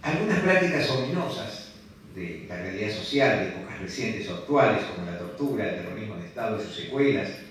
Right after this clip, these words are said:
la desocupación y otras formas y grados de violencia social, afectan la capacidad de simbolización y hacen surgir lo siniestro. A diferencia del miedo como advertencia, como señal de alarma,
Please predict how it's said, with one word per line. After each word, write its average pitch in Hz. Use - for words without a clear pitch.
la 101
desocupación 131
y 113
otras 110
formas 113
y 101
grados 123
de 101
violencia 107
social, -
afectan 110
la 95
capacidad 110
de 135
simbolización 107
y -
hacen 120
surgir 104
lo 95
siniestro. -
A -
diferencia 147
del 127
miedo 143
como 110
advertencia, 127
como -
señal 113
de 104
alarma, -